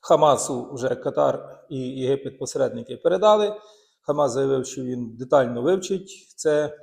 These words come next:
цю пропозицію. Насправді це вже є ультиматум за великим рахунком. Ну, е, сподіваються, е, посередники в Катарі і Єгипті, що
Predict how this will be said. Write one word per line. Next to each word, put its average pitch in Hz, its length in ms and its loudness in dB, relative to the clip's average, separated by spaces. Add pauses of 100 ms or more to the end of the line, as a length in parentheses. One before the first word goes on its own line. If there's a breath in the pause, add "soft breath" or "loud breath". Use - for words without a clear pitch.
(500 loud breath)
цю 170 140 2
пропозицію. 151 560 0
Насправді 143 400 2
це 139 140 -4
вже 123 180 -4
є 123 120 -2
ультиматум 156 680 -2
за 156 100 2
великим 160 380 -6
рахунком. 156 560 -8
Ну, 196 320 -2
е, 127 260 -2 (180)
сподіваються, 147 920 0 (260)
е, 127 200 -14
посередники 131 580 -2
в - 140 -14
Катарі 135 320 -2
і 127 160 -8
Єгипті, 135 340 -10
що 151 420 -2